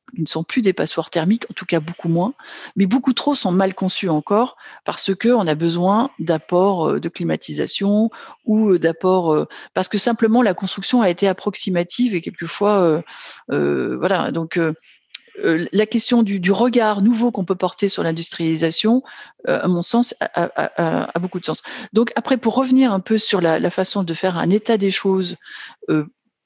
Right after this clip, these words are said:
sur la, le fait que cette opération elle s'est faite à Strasbourg,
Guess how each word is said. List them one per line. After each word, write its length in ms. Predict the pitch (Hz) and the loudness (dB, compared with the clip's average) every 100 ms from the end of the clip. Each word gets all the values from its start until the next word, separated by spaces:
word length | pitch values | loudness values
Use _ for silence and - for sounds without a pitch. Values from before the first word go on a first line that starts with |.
| _ | _
sur 420 | - - 190 190 175 | -8 -2 2 2 2
la, 220 | 160 160 | 0 0
le 120 | - 160 | 0 -4
fait 260 | - 185 | -2 -2
que 220 | - 156 - | 0 -2 -2
cette 240 | - 226 | -2 -2
opération 600 | 226 208 190 - 190 185 - _ _ _ _ - | -2 0 0 0 -2 -2 -6 _ _ _ _ -4
elle 140 | 220 | -4
s'est 160 | - 226 | -2 -2
faite 280 | - 202 202 | 0 -2 -2
à 40 | |
Strasbourg, 600 | 180 - 175 175 175 175 | -4 -4 -4 -2 -2 -2